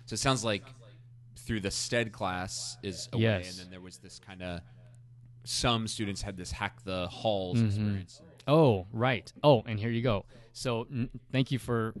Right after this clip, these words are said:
Speaker 2: for kind of, yeah, reiterating that. So then the other ways, we have a computer science class where students are now designing their own, uh, programs or coding different video games. We also have a maker and design class. We call it the Create Studio.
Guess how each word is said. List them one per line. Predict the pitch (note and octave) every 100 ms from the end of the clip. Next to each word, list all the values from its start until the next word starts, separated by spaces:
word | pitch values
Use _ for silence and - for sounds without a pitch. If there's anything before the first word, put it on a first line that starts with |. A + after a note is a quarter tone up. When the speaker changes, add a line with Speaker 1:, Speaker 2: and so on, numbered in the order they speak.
| -
Speaker 2:
for | A2
kind | A#2+ A2
of, | F#2+ - - - -
yeah, | A#2 G2
reiterating | A#2 B2+ B2+ A2 G#2
that. | G2 -
So | C3
then | A#2+ C3+ C3
the | B2 -
other | C#3 F#3+ C#3
ways, | F#2 F#2 G#2 - - - -
we | A#2
have | G2+ G#2+ G#2+
a | A2
computer | A2+ C#3+ D3
science | - F#3+ D3+
class | - F2 -
where | A2+
students | G#2+ - A#2+ A#2
are |
now | A2 A2
designing | A2+ G2+ G2+ A2 D3 C#3+ A2+
their | G#2 A2
own, | A#2+ A2 A2 G#2+ G2 - - - -
uh, | A#2 G#2 F#2+ F#2+ -
programs | - B2+ A2 G#2 F#2+
or | G2+
coding | - A2+ G#2+ G2+
different | G2+ G#2 G2
video | G2+
games. | G2 F#2+ G2 - - -
We | A#2+ C3+
also | C#3 D3+
have | A#2+ A#2 A#2 A2+
a | A#2 A2
maker | A#2 A2 B2+ B2+ A#2+
and | A2+
design | G#2 G2+ A2+ B2+
class. | A#2+ G#2+ F#2+ -
We |
call | - G#2+
it | G2+
the |
Create | - A2 G#2
Studio. | - - A#2+ G2 F#2 F2+